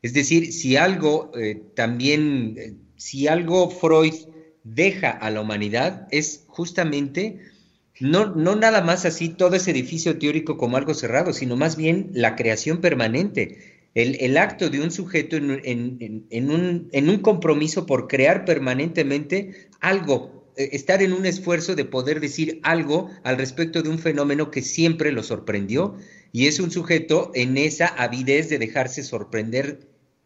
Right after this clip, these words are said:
en todo momento por el fenómeno. Entonces, de la semana anterior recuerdo cómo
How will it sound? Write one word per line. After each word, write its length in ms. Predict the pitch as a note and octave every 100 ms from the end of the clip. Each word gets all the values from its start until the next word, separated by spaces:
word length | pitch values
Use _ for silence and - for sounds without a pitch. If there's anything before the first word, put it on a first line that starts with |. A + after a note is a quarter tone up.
| -
en 280 | C#3 C3
todo 220 | E3 A3+ G3+
momento 440 | C3+ B2+ B2+ C3
por 120 | A2+
el 100 | G2+
fenómeno. 440 | F2+ G2+ F#2+ F2 E2 - - _ -
Entonces, 400 | C3 D#3+ D#3 C#3+
de 100 | C3
la 120 | B2
semana 340 | C#3 C3+ D#3+
anterior 420 | E3 D#3+ C#3+ C#3+
recuerdo 520 | C#3 C3+ C#3+ C3 C3 C3
cómo 500 | B2 A#2+ C#3+ -